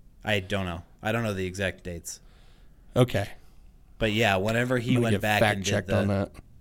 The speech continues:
Speaker 1: whenever he went back and did the, uh, the rerun special effect ones, which were unfortunately the ones that I watched.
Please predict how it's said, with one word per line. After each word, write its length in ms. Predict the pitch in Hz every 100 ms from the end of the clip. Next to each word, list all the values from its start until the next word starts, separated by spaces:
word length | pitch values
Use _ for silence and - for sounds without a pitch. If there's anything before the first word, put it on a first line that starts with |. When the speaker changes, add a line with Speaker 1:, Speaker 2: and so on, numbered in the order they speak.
| - - -
Speaker 1:
whenever 300 | 113 127 135
he 140 | 127 131
went 180 | 117 104
back 260 | 107 -
and 240 | 101 98 - 98
did 200 | 107 98
the, 120 | 98 90 67 82
uh, 120 | 98
the 240 | 95 90 90 - 98
rerun 540 | 104 104 95 98 92 87
special 400 | - 95 - 85
effect 380 | - 90 - 90
ones, 440 | 87 82 - - - - - - - - - - - - - - - - - - -
which 200 | 120 113
were 160 | 120
unfortunately 960 | 117 113 98 127 127 - 107 101 101 92
the 100 | 98
ones 340 | 98 92 92
that 120 | 101
I 120 | 92 95
watched. 520 | 95 90 - -